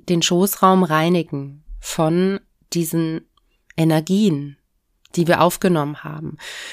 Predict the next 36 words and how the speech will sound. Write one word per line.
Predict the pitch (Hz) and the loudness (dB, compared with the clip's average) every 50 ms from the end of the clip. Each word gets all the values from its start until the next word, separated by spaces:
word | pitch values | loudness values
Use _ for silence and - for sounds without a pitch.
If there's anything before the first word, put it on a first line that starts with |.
| - - - - - - - _ _ _ _ _ _ _ _ _ | -18 -18 -20 -20 -20 -20 -20 _ _ _ _ _ _ _ _ _
Ich | 202 208 - 196 | 2 2 2 4
rede | 190 196 180 180 | 2 4 4 4
jetzt | 180 175 - | 2 2 2
hier | - 185 160 | 2 2 2
über | 160 156 | 2 0
Sexualität, | - 170 165 - - 185 151 147 147 - - - 170 175 175 - | -2 -4 -4 -4 -4 -2 -2 -2 -4 -6 -4 -2 0 0 0 -2
es | 160 - | -4 -4
sind | - 175 175 165 | -2 0 0 0
aber | 156 165 160 | 0 0 0
auch | 160 - | -2 -2
andere | - 165 170 180 185 175 175 | -2 -2 0 0 0 0 0
Energien, | - 160 160 156 151 151 - 160 170 180 185 175 165 160 156 151 | 0 0 -2 -2 -4 -4 -4 -2 0 2 2 2 0 -2 -4 -2
weil | 151 147 151 156 151 | -2 -2 -2 -2 -2
wir | 160 - | -2 -2
eben | - 151 147 151 151 | 0 0 -2 -2 -2
ja | 151 151 - | -2 -2 -2
auch | 151 - - | -4 -6 -2
alle | - 151 156 165 - | -2 0 0 0 0
unsere | 151 160 156 160 - | 0 0 0 0 -2
Erfahrungen | - - - - 143 151 165 165 160 165 156 156 - | -2 -2 -2 0 2 4 4 4 2 0 -2 -2 -2
im | 151 151 | -2 -2
Schoßraum | - - - 156 147 147 151 - - - 151 147 147 | -2 -2 -2 0 -2 -2 -2 -4 -6 -6 -4 -4 -2
mit | 151 151 151 - | -4 -4 -6 -6
uns | 147 143 147 - - - | -6 -6 -6 -6 -8 -10
tragen. | - - - 135 135 143 156 160 - 143 143 156 165 175 175 160 | -12 -10 -6 -4 -2 -2 -2 -4 -4 -8 -8 -8 -8 -8 -8 -10
Das | 156 - - | -10 -6 -4
heißt, | 170 165 - - | -4 -4 -2 -2
wann | - 165 - | -2 -2 0
immer | 156 180 190 190 190 190 | 2 4 4 4 4 4
du | 175 - 180 170 165 165 165 160 | 2 0 -2 -2 0 0 0 -2
merkst, | - 160 160 156 160 165 - - - - | 0 -2 0 0 0 -2 -2 -4 -8 -10
ich | 156 - - | -10 -6 -4
möchte | 160 165 165 - - 160 | -4 -4 -4 -4 -4 -2
meinen | 160 156 156 151 | -2 -2 -2 -2
Schoßraum | - - 165 156 156 - - 151 147 147 143 | -2 -4 -4 -4 -4 -2 -2 -2 -2 -2 0
reinigen, | 147 160 170 196 202 196 165 151 143 143 143 151 175 196 | 0 0 2 2 0 0 -2 -4 -6 -8 -6 -6 -6 -6